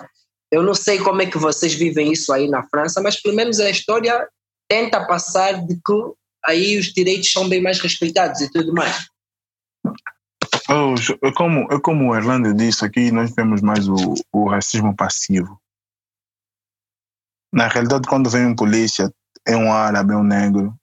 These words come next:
Speaker 2: não vai te perguntar, mano. É cadeia contigo, tá entendendo? Mas também tem um proje-, tem um, um, um problema. Tá vendo? Eu, ah, mano, eu, eu,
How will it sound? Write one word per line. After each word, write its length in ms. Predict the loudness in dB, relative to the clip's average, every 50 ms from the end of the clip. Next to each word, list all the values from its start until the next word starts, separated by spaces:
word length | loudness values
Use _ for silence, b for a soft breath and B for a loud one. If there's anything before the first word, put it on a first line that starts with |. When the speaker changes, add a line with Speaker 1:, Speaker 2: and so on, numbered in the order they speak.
| _
Speaker 2:
não 140 | 0 0 2
vai 140 | 2 0 -2
te 60 | -2
perguntar, 580 | _ -2 0 2 2 0 0 0 0 0 0 0
mano. 260 | 0 -2 -2 -4 -6 -10 _ _ _ _ _ _ _ _ _ _ _ _ _ _ _ _ _ _ _ _ _
É 120 | 0 0 2
cadeia 420 | 2 0 2 2 2 2 0 -2 -2 -2
contigo, 400 | -2 -2 0 0 -2 -2 -4 -6 _ _ _ _ _ _ _ _ _ _ _ _
tá 100 | 0 0
entendendo? 460 | 0 2 2 0 0 0 0 -2 -4 -10 _ _ _ _ _ _ _ _ _ _ _ _ _ -4 0
Mas 400 | 0 2 2 2 0 0 -2 -2
também 380 | -2 0 0 2 2 2 2 0
tem 360 | 0 0 0 2 2 2 2
um 140 | 2 0 0
proje-, 380 | -2 -2 -2 0 0 -2 -2 -2
tem 120 | 0 0
um, 160 | 2 2 0 0 -2 -4 -2
um, 180 | -2 -2 -2 -2 -2
um 140 | -2 -2 -2
problema. 500 | -2 -2 -2 0 0 2 0 0 -2 -2 -2
Tá 100 | -2 0
vendo? 260 | 2 2 0 0 -2 0
Eu, 140 | 0 -2 -2 -2 _ _ _ _ _
ah, 40 | 2
mano, 320 | 2 2 2 0 -2 -4 -2 _
eu, 300 | 0 0 0 0 -2 -2 -2
eu, 120 | -2 0